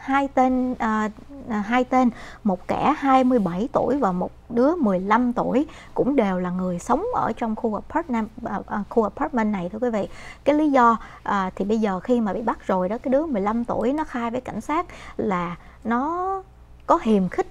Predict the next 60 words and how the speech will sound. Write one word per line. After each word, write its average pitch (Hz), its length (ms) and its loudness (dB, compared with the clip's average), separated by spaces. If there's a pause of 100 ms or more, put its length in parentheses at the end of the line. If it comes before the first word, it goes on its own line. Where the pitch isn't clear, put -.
với 285 180 6
cái 359 100 2
gia 254 160 4
đình 185 240 2
này 175 100 -2
lâu 233 300 6
rồi. 185 260 2 (240)
À, 185 340 -2
đứa 262 160 4
bé 262 280 4
năm 247 280 2
tuổi 226 260 2
này 214 200 -2
á, 202 80 -2
giống 277 220 -2
như 262 120 4
hay 233 260 -2
quậy 196 300 0
phá, 330 420 4 (260)
à, 190 360 -4
cho 233 100 -2
nên 226 200 0
là 175 300 -2 (120)
ngày 185 200 -2
hôm 214 180 -2
đó 240 220 4
nó 311 80 -2
cũng 254 240 -2
chơi 254 280 8
ở 208 200 -2
trong 240 200 -4
cái 285 100 -2
phòng 180 300 -2
đó 247 200 2 (320)
và 175 380 -4
nó 233 120 0
thấy 302 160 -2
không 240 200 0
có 277 80 -4
ai 220 220 -4
hết 254 240 -4
và 190 120 -4
hai 208 240 -2
đứa 262 160 0
nó 330 140 -6
cãi - 140 -4
lộn. 196 260 0 (280)
Và 180 420 -4
đứa 240 180 8
mười 269 180 4
lăm 214 240 0
tuổi 240 360 -2
gọi 196 360 -2
thêm 233 300 0 (280)
một 196 220 -2
người 190 280 0
hai 247 220 0
mươi 254 100 0
bảy 233 260 -4
tuổi 233 260 -2